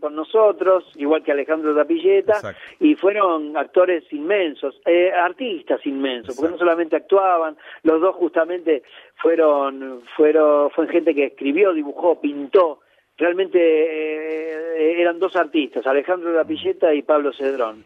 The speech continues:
Speaker 2: Y Pablo Cedrón, y corregime si me equivoco,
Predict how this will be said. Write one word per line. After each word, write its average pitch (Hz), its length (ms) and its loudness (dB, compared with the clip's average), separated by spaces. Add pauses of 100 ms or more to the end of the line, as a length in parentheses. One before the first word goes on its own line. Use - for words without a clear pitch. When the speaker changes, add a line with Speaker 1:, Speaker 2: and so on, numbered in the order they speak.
Speaker 2:
Y 139 160 -6
Pablo 185 380 0
Cedrón, 170 680 -2 (680)
y 127 140 -8
corregime 120 560 -2
si 123 180 -4
me 120 80 -2
equivoco, 123 640 -6